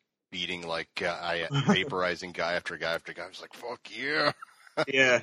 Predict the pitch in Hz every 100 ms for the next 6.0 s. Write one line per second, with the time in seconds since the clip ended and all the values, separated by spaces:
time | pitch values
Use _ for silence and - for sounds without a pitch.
0 | - 123 123 131 - 120 110 101 104 -
1 | 110 110 110 110 110 151 160 110 - 127
2 | 131 131 - 120 123 120 120 110 110 -
3 | 120 117 110 107 104 113 107 110 107 95
4 | - 113 110 117 - 117 123 - - _
5 | _ 113 104 104 - 87 92 110 107